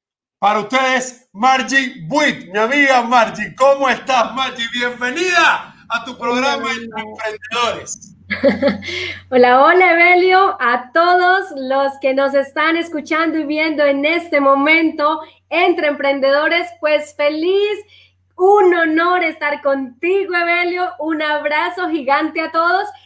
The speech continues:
Speaker 2: Y sí, me encanta lo que dijiste. Definitivamente, alista papel y lápiz porque vamos a tener unos tips de altísimo poder.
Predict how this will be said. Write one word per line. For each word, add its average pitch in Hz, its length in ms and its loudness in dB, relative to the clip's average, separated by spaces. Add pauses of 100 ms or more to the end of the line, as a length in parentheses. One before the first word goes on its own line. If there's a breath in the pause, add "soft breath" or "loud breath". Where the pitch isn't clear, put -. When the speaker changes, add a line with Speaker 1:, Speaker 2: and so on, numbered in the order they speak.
(160 soft breath)
Speaker 2:
Y 320 140 4
sí, 359 180 0 (140)
me 370 80 -4
encanta 359 540 -2
lo 370 160 -4
que 349 100 -6
dijiste. 302 720 -4
Definitivamente, 339 1120 -2 (140)
alista 359 920 2
papel 320 400 0
y 359 80 -2
lápiz 330 500 -2
porque 277 540 0 (280 loud breath)
vamos 302 380 2
a 320 100 0
tener 302 360 2
unos 311 340 -4
tips 311 340 -6
de 269 120 2
altísimo 294 720 2
poder. 247 540 0